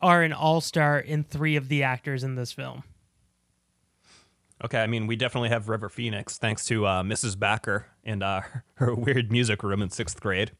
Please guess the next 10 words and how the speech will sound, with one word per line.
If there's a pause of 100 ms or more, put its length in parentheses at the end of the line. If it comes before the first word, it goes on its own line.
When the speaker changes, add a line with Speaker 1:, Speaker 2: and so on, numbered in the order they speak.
(500)
Speaker 1:
Yes. (800)
<clears throat>
Danny
Axe,
<laughs>
because
of
Nothing
But
Trouble.